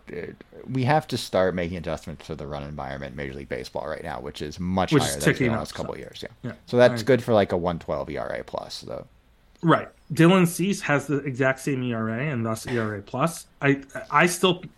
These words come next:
Speaker 2: think he's an ace. Uh,
Speaker 1: Mm-hmm.
Speaker 2: he's obviously, he's walking more guys. He's still missing a ton of bats.
Speaker 1: Do you
Speaker 2: Kind of
Speaker 1: know
Speaker 2: the
Speaker 1: what
Speaker 2: same situation as Lance Lynn, except Lance Lynn is allowing home runs constantly.
Speaker 1: Do you know what the one-year
Speaker 2: Uh,
Speaker 1: park factor is for, uh, guaranteed rate this year?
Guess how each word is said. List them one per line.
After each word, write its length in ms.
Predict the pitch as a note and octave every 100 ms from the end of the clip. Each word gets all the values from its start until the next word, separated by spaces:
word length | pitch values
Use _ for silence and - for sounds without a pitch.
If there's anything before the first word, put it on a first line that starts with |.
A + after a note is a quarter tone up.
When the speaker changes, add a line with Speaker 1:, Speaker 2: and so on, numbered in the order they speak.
| _ _ _ -
Speaker 2:
think 160 | C#3+
he's 180 | D3+ A#2+
an 80 | A2+
ace. 360 | C3+ F3 - - _
Uh, 80 | C3+
Speaker 1:
Mm-hmm. 100 | B2
Speaker 2:
he's 120 | C3
obviously, 360 | C3+ C3 C3 C3
he's 160 | A2+
walking 580 | A2 C3 C#3 D#3 C#3 C3+ - - - _ _ -
more 200 | C#3+ C#3
guys. 280 | C3 A#2+ A#2
He's 140 | A#2
still 180 | - C#3+
missing 280 | C#3 D3+ C3
a 40 |
ton 180 | A#2+ B2+
of 60 | A2
bats. 300 | A2+ A2+ -
Speaker 1:
Do 80 |
you 60 | G2+
Speaker 2:
Kind 260 | - G3+ D#4+
of 40 |
Speaker 1:
know 20 |
Speaker 2:
the 40 | C#4+
Speaker 1:
what 100 | C#3
Speaker 2:
same 140 | C#3
situation 480 | C3+ C#3+ D3+ C#3+ D#3+
as 100 | A#2+
Lance 300 | C3+ C#3+ C#3
Lynn, 260 | B2 C3 C#3
except 300 | - C3 C3
Lance 260 | B2+ -
Lynn 140 | B2+ B2+
is 80 |
allowing 400 | A#2 A#2+ A#2+ A2+
home 260 | A2 A#2+ A2
runs 440 | A2 C3 C3+ - -
constantly. 680 | D3 D3 - D3+ D3+ E3 E3+ -
Speaker 1:
Do 80 | C3
you 40 |
know 60 | D#3+
what 140 | F#3+
the 100 | E3+
one-year 640 | A#2+ G2+ G#2+ G#2+ G2+ G2 G2
Speaker 2:
Uh, 20 |
Speaker 1:
park 320 | - F2+ E2
factor 440 | - F#2 - G#2 G2
is 420 | F2+ F#2 F#2 -
for, 320 | F#2 F2+ F2+
uh, 140 | F2+ F2
guaranteed 400 | F2+ F2+ F2+ F2
rate 200 | E2+ -
this 160 | G2
year? 180 | G#2 G2